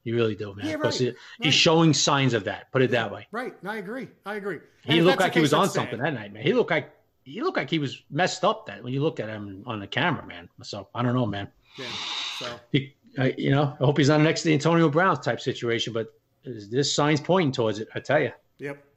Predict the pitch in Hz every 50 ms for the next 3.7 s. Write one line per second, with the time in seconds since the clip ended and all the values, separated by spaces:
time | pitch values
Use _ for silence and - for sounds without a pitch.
0 | _ _ 139 123 143 147 139 143 147 - - 139 127 127 117 110 117 113 110 107
1 | 147 - 165 170 170 190 208 208 - - 196 202 196 180 - - 147 - 180 185
2 | 220 - - - 101 - _ _ _ _ _ _ _ _ _ _ _ - 135 135
3 | 127 - - - - - _ _ _ _ - 107 110 113